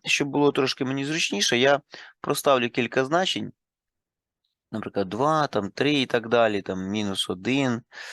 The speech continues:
е, мінус два і так далі. І вгору мені головне зараз проставити. Це буде один,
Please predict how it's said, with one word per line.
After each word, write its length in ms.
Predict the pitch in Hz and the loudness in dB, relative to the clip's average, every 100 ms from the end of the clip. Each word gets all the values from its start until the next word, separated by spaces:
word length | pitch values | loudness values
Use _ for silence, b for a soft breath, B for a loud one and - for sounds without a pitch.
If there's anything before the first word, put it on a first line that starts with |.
| B B - | B B -2
е, 520 | 101 101 98 95 95 | 0 2 0 0 -2
мінус 480 | 98 98 92 92 92 | -4 -4 -4 -4 -6
два 360 | - 123 127 117 | 0 4 6 4
і 80 | |
так 200 | 110 101 | 2 0
далі. 280 | 101 104 101 | 4 4 4
І 140 | - 123 | 0 -2
вгору 340 | 127 131 110 | 2 2 2
мені 180 | 104 104 | 2 -2
головне 380 | 104 101 98 92 | -2 -2 -2 -4
зараз 200 | 98 - | -4 -6
проставити. 680 | 95 - 95 85 85 80 - B B B B | -6 -2 0 0 0 -4 -6 B B B B
Це 140 | - | -4
буде 360 | 110 107 104 - _ _ _ - _ _ _ _ _ _ _ | 0 2 2 -2 _ _ _ -20 _ _ _ _ _ _ _
один, 680 | 110 104 110 131 113 98 92 | 0 0 2 2 4 2 -4